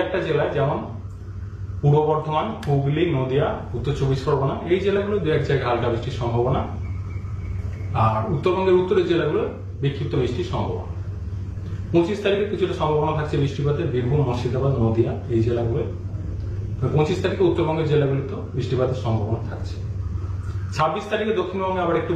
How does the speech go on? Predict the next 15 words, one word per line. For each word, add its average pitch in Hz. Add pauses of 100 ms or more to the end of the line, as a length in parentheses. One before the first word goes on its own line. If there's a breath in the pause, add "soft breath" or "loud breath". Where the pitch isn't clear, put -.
বাড়বে, 127 (1500)
বিক্ষিপ্তভাবে 156
বৃষ্টিপাতের 139
সম্ভাবনা 131
থাকছে, -
দু 143
এক 113
জায়গায় 117
বজ্রবিদ্যুতের 113
সম্ভাবনা 110
থাকছে 110 (100)
ছাব্বিশ 110
তারিখে 113
দক্ষিণবঙ্গের 110
জেলাগুলো। 104